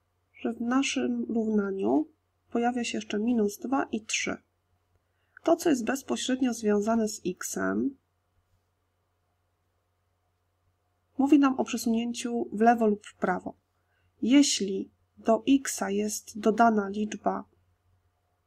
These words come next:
ujemna, będziemy przesuwać o dwie jednostki w prawo. Gdyby mi, gdybyśmy tutaj mieli plus dwa, przesuwalibyśmy o dwie jednostki w lewo. Zawsze działamy na przekór. Czyli x minus dwa mówi nam, że przesuwamy o dwie jednostki w prawo.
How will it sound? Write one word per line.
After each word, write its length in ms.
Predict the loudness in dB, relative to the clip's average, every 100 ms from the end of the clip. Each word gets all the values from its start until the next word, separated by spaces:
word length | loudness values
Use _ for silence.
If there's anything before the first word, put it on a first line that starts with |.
| _ _ _ _ -2
ujemna, 640 | 2 4 4 2 0 0 -4 _ _ _ _
będziemy 300 | 2 6 6
przesuwać 540 | 4 2 2 2 0 -2 -16 _ 2
o 100 | 4
dwie 260 | 4 0
jednostki 640 | 0 0 -2 -4 -8 -8 -8
w 100 | _
prawo. 420 | 0 0 -2 -12 _ _ _ _ _
Gdyby 240 | -2 2 6
mi, 240 | 6 4 -2
gdybyśmy 340 | 0 0 0 -2
tutaj 180 | 0
mieli 200 | 0 0
plus 580 | -2 2 2 2 -4 -14 _ _ _ _
dwa, 320 | -4 0 0 0
przesuwalibyśmy 840 | -2 -2 0 0 0 -4 -4 -4
o 100 | -6
dwie 200 | 0 0
jednostki 460 | 0 -2 -6 -8
w 40 | -6
lewo. 280 | -4 -6 -12 _ _ -4
Zawsze 400 | 2 2 2 2
działamy 340 | 4 6 6
na 120 | 2
przekór. 480 | -2 -6 -8 -10 -12 -14 _ _ _ _ _ -8
Czyli 380 | -4 -2 -4 2 4
x 280 | 4 2
minus 300 | 0 2 0
dwa 220 | 0 6 6
mówi 220 | 6 4
nam, 160 | 2
że 100 | 0
przesuwamy 480 | -4 -8 -2 0 0 -2
o 80 |
dwie 200 | -2 2
jednostki 540 | 2 0 -4 -6 -12 -18
w 60 |
prawo. 400 | -6 -2 -2 -4